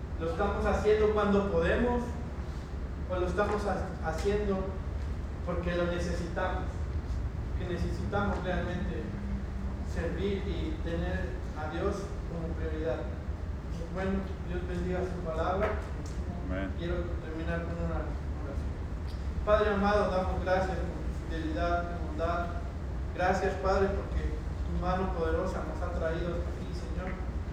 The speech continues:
Speaker 1: Señor, ayúdanos a tener un ministerio, Señor, que honre tu nombre, que, Señor, que te glorifique. Padre amado, ayúdanos a ser esos colaboradores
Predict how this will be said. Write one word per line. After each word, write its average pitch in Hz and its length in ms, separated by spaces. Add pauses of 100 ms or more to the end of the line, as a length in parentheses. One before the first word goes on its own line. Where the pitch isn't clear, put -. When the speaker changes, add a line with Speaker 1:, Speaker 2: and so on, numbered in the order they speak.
(800)
Speaker 1:
Señor, 196 400 (920)
ayúdanos 202 640
a 175 80
tener 190 420
un 196 140 (920)
ministerio, 196 580
Señor, 190 340
que 185 160
honre 190 320
tu - 560
nombre, 196 280
que, - 220 (920)
Señor, 196 360
que 196 100
te 180 260
glorifique. 196 600 (760)
Padre 208 300
amado, 202 380 (580)
ayúdanos 190 560
a 175 80
ser 190 240
esos 190 240
colaboradores 170 920